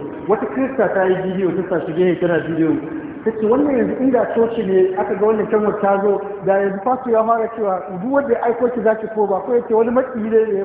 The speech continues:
koma, ya koma kyanwa ya zo.'" Kaga suke da wannan al'ada, amma mu al'ada mu babu mai da wani, wani, wani, wani sai ya dutse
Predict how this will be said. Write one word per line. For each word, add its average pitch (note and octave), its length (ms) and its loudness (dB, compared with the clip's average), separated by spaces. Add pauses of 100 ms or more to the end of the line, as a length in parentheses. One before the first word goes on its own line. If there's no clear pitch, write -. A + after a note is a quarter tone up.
koma, G3 540 -2 (420)
ya F#3 120 0
koma A#3 300 2
kyanwa G3+ 320 0
ya G3+ 180 0
zo.'" G3 160 0 (420)
Kaga B3 240 0
suke D4 240 2
da G#3 80 2
wannan G#3 160 0
al'ada, F#3 440 0
amma G3+ 200 -2
mu C4+ 160 -4
al'ada G#3+ 320 0
mu G3 100 -4
babu G#3+ 300 0
mai F#3 160 -4
da G3+ 160 4
wani, F#3 320 -2 (1120)
wani, F#3+ 320 4
wani, F#3+ 320 2 (240)
wani F3+ 260 2
sai G#3 160 4
ya F#3+ 60 6
dutse G3 400 0